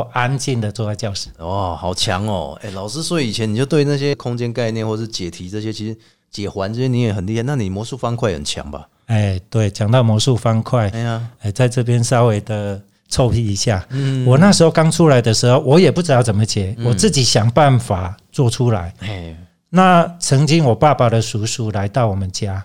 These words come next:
Speaker 1: 因为我爸爸那时候后来有开杂货店。
Speaker 2: 是。
Speaker 1: 好，那刚好有个叔叔来，
Speaker 2: 嗯。
Speaker 1: 他说：“这个是骗人的。”
Speaker 2: 啊，这怎么是骗人？
Speaker 1: 对，那后来他把那个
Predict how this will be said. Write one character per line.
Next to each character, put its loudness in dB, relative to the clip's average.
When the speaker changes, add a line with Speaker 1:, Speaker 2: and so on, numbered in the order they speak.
Speaker 1:
因 -4
为 0
我 0
爸 -2
爸 -2
那 -2
时 -4
候 -2
后 -10
来 -8
有 -10
开 -6
杂 -8
货 -6
店。 -10
Speaker 2:
是。 -10
Speaker 1:
好， -6
那 0
刚 0
好 2
有 -2
个 -10
叔 -8
叔 -10
来， -12
Speaker 2:
嗯。 -20
Speaker 1:
他 0
说 2
：“这 2
个 4
是 0
骗 4
人 0
的。” 0
Speaker 2:
啊， -16
这 -10
怎 -6
么 -6
是 -10
骗 -10
人？ -12
Speaker 1:
对， -6
那 2
后 6
来 4
他 0
把 0
那 0
个 0